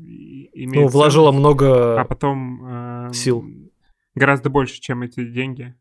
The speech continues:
Speaker 1: она имеет в виду.
Speaker 2: Мгм.
Speaker 1: А потом она говорит: «Это мой дом».
Speaker 2: Да, и мне кажется, здесь важно упомянуть, э, как, э, развивается тема памяти.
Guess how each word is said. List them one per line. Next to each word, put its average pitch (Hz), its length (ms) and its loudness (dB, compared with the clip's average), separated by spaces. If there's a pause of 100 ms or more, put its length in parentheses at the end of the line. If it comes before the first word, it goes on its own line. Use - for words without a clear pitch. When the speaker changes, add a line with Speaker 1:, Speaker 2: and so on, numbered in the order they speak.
Speaker 1:
она 123 240 -12
имеет 123 220 -10
в 135 40 -2
виду. 127 160 -2
Speaker 2:
Мгм. 139 140 -8 (500)
Speaker 1:
А 123 80 -4
потом 135 320 -2
она 123 600 -6
говорит: 120 380 -10
«Это 123 140 -14
мой 127 160 -8
дом». 123 280 -12 (640)
Speaker 2:
Да, 131 280 2
и 123 320 -2
мне 127 260 -6
кажется, 120 720 -4 (320)
здесь 135 320 -2 (260)
важно 123 440 0
упомянуть, 127 760 -4
э, 117 640 -8 (140)
как, - 320 -4
э, 117 320 -6 (100)
развивается 123 600 -2
тема 120 260 -4
памяти. 127 640 -2